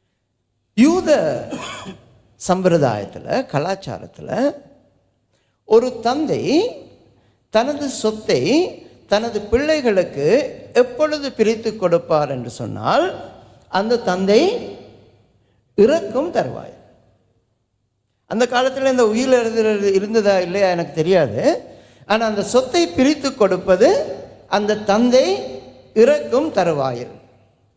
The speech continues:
அப்படியான ஒரு சூழ்நிலையில், அப்படியான ஒரு கலாச்சாரத்தில்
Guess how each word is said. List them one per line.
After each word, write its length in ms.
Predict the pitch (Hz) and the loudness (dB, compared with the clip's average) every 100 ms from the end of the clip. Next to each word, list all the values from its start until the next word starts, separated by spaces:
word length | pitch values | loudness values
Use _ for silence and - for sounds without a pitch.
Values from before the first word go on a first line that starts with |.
| _ _ _ _ _ - 226 | _ _ _ _ _ -4 -4
அப்படியான 600 | 226 349 339 330 330 339 | -4 -4 0 0 2 2
ஒரு 220 | 277 202 | 2 0
சூழ்நிலையில், 760 | - 240 269 247 196 185 269 | -2 0 0 0 2 2 2
அப்படியான 580 | 277 - 262 285 294 294 | 2 0 -4 0 0 0
ஒரு 140 | 247 190 | 0 -2
கலாச்சாரத்தில் 1200 | 175 196 247 240 165 123 120 - 151 294 349 | 0 2 0 0 -4 -2 -6 0 4 4 2